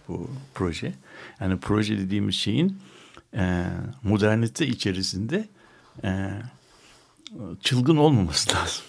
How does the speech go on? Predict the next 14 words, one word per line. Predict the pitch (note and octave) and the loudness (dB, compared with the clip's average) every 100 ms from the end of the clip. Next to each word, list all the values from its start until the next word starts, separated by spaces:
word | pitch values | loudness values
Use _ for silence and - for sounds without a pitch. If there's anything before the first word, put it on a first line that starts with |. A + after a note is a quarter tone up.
| - _ - | -20 _ -6
Yani | F#2+ E2 | -2 -2
proje | E2 G#2+ B2 B2+ | 0 0 2 2
aslında | A#2+ - C3 | 2 4 4
rasyonel | A#2 G#2+ A2+ A2+ A2 F2+ | 4 6 6 8 8 6
bir | |
şey | - F2 | 0 -2
olması | E2+ E2+ - | -4 -6 -8
lazım. | E2 E2+ F2+ | -8 -8 -8
Çı-, | - A2 | -6 -2
yani | F2+ F2 E2+ | 0 -2 0
bir | F#2 - - - - - - | -2 -2 -12 -16 -18 -20 0
tepki, | G#2+ - - G2+ - | 0 0 -2 -2 2
arzu, | F#2+ G#2 F#2+ G2 E2+ | 4 6 4 2 2
desire, | F#2+ F2 G2 F#2+ F2 | 0 2 4 6 4